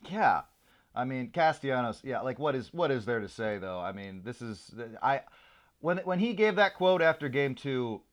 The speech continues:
I think everybody felt better. I know, oh, well, I know not everyone felt better. I know for a fact not everyone felt totally better, but I think that was an adequate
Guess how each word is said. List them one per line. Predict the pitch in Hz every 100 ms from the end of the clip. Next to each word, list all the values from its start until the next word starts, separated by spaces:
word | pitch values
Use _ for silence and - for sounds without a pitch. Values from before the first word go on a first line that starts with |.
| _ -
I | 135
think | 151 180 131
everybody | 139 135 135 123 127 120
felt | 120 117 117 - _ -
better. | 104 110 120 73 -
I | 110
know, | 160 170 175
oh, | 180
well, | 180
I | 151
know | 202 226
not | 185 175
everyone | 143 120 110 101
felt | 95 98
better. | 87 120
I |
know | 127
for | 135
a | 117
fact | 151 107 - 117
not | 110
everyone | 107 101 95 95
felt | 107 92
totally | 120 104 95
better, | 87 85 85 - 170
but | 127 - - - -
I | 135
think | 143 175
that | 170 156
was | 135 113
an | 127 113
adequate | 123 131 135 131 120